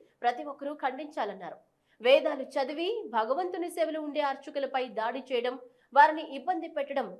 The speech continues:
రాక్షసత్వమే అని మండిపడ్డారు. ప్రశాంతంగా, పవిత్రంగా ఉండాల్సిన ఆలయ ప్రాంగణాల్లో అహంకారం,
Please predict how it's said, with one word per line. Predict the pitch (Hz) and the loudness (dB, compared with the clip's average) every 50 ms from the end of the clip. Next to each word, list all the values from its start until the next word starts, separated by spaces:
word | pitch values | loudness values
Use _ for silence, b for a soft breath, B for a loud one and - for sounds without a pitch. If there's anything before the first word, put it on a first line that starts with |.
| - - | -10 -4
రాక్షసత్వమే | 202 220 240 254 - - 320 311 311 285 294 277 262 262 254 262 | -2 -2 -2 -2 -4 -10 -12 -12 -12 -10 -8 -6 -6 -4 -4 -6
అని | 247 247 262 | -6 -8 -8
మండిపడ్డారు. | 277 269 311 254 226 226 - 214 185 190 180 156 - - - _ _ _ _ _ _ _ _ - | -8 -8 -8 -8 -8 -8 -8 -6 -4 -4 -4 -4 -6 -10 -20 _ _ _ _ _ _ _ _ 2
ప్రశాంతంగా, | - 302 330 320 320 403 403 370 370 359 311 302 311 320 | 6 6 6 6 4 2 0 2 0 0 2 4 2 2
పవిత్రంగా | 320 311 285 277 302 285 - 349 349 339 349 | 2 2 0 0 0 -4 -8 -4 2 6 6
ఉండాల్సిన | 330 320 294 294 302 302 302 - 302 | 6 6 6 2 2 2 2 0 0
ఆలయ | 277 233 - 254 277 302 320 320 311 | 0 4 6 6 6 6 4 0 -2
ప్రాంగణాల్లో | - - 269 269 277 302 285 294 277 277 269 302 392 - b b b b b | 2 4 4 4 2 2 -4 -4 -2 0 0 0 0 -2 b b b b b
అహంకారం, | 269 - 320 349 339 320 330 294 277 269 311 | 6 6 6 2 -4 -2 0 0 2 2 0